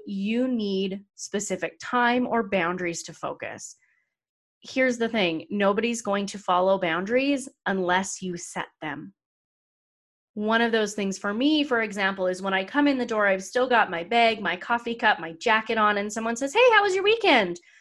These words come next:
I require that settling time. Let me put my bag down, let me take my coat off,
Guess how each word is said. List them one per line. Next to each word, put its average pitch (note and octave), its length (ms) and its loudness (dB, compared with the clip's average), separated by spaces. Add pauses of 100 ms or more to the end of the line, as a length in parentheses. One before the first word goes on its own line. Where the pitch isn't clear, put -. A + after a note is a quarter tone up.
(320)
I A#3 80 2
require B3+ 500 4
that C#4+ 220 0
settling G3 440 0
time. D#3+ 400 -10 (280)
Let G3 120 2
me A#3 120 -2
put B3+ 160 -4
my A#3+ 160 0
bag F3+ 280 0
down, F3 360 -4
let F3+ 160 -2
me A3 80 -8
take B3 200 -2
my C#4 120 -2
coat F#3+ 280 -4
off, F3 320 -4